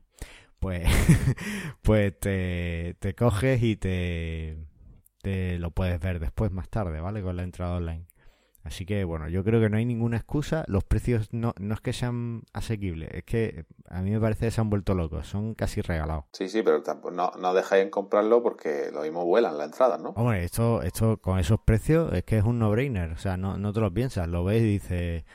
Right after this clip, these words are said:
Speaker 1: ves el programa y ves el precio y dices, "Yo tengo que estar allí", porque es que no, no te lo puedes pensar más, <laughs> que no, no tiene, no, es una, es una decisión tomada por ti, ¿vale? Con el precio tan bajo que han puesto, eh, está tomado por ti.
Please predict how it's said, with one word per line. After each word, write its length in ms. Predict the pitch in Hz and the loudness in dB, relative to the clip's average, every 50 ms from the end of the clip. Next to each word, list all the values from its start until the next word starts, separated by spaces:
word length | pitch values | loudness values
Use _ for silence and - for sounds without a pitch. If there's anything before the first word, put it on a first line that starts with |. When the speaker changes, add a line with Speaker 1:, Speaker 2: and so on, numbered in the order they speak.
| - - | -10 0
Speaker 1:
ves 140 | 98 113 123 | 2 4 4
el 100 | 135 127 | 4 4
programa 360 | 131 131 123 110 98 92 92 | 4 4 6 4 4 2 0
y 60 | 92 | 0
ves 180 | 95 98 107 110 | 0 2 2 2
el 100 | 117 107 | 2 0
precio 280 | - 113 120 - - 135 | 0 0 0 0 0 0
y 40 | |
dices, 280 | 123 107 - - 92 87 | 0 0 -2 -2 -6 -4
"Yo 140 | 85 92 98 | -2 -4 -4
tengo 280 | - 104 110 120 113 90 | -2 -2 -2 -2 -2 -2
que 80 | 90 | -4
estar 240 | 92 - - - 92 | -6 -6 -4 -4 -4
allí", 260 | 85 85 87 82 78 - - | -4 -4 -6 -8 -8 -8 -8
porque 460 | 90 82 76 87 82 78 76 65 64 | -8 -6 -6 -6 -6 -6 -6 -8 -10
es 60 | 71 | -12
que 120 | - - 98 | -10 -8 -8
no, 460 | 98 95 95 98 95 92 90 90 87 87 87 - - | -6 -6 -6 -6 -6 -6 -6 -6 -8 -8 -10 -12 -12
no 260 | 78 85 90 92 90 | -12 -10 -8 -8 -6
te 100 | 87 101 | -4 -4
lo 160 | 107 101 90 | -4 -4 -4
puedes 180 | - 92 87 - | -4 -6 -6 -6
pensar 300 | - 82 78 - - 80 | -6 -8 -8 -8 -8 -8
más, 160 | 90 117 147 - | -8 -8 -10 -8
<laughs> 420 | - - - - - 139 107 - - | -6 -4 -2 0 0 0 0 -2 -4
que 160 | - 98 90 | -6 -6 -6
no, 240 | 92 95 92 90 92 | -6 -6 -8 -8 -8
no 160 | 92 98 92 | -8 -8 -8
tiene, 260 | - 101 95 90 90 | -6 -6 -6 -6 -6
no, 240 | 90 92 104 107 - - - 95 - - - - - - - - _ - - | -6 -4 -6 -6 -6 -8 -10 -12 -14 -14 -20 -20 -20 -20 -20 -20 _ -8 -2
es 100 | 120 123 | 0 0
una, 380 | 131 135 131 127 123 123 - - | 2 2 2 2 2 0 0 0
es 100 | 120 123 | 0 0
una 300 | 127 127 127 127 123 120 | 2 2 2 2 2 2
decisión 480 | 120 107 110 107 - 131 127 127 127 | 2 2 0 -2 -2 -2 -2 -2 -2
tomada 400 | - - 101 98 104 101 98 98 | 0 0 0 2 2 2 2 0
por 180 | 87 95 92 - | 0 -2 -4 -4
ti, 180 | - 82 78 73 | -6 -8 -8 -6
¿vale? 260 | 78 87 104 123 139 | -6 -8 -8 -8 -10
Con 140 | - 92 92 | -8 -6 -6
el 100 | 90 87 | -6 -6
precio 320 | - 90 - - - 107 | -6 -8 -6 -4 -6 -4
tan 160 | 107 110 107 | -2 -2 -2
bajo 260 | 101 104 98 - 104 98 | -2 -4 -4 -2 -4 -4
que 60 | 95 | -4
han 100 | 92 90 | -4 -4
puesto, 420 | - 117 113 - - 170 160 - - | -4 -4 -6 -6 -6 -10 -10 -10 -8
eh, 140 | - 92 90 - _ - | -8 -8 -8 -8 _ -14
está 240 | - 87 - - 101 | -14 -10 -6 -6 -4
tomado 280 | 85 95 92 92 90 82 | -4 -2 -4 -4 -4 -4
por 200 | 78 85 80 71 | -4 -6 -8 -8
ti. 160 | - - - | -12 -20 -20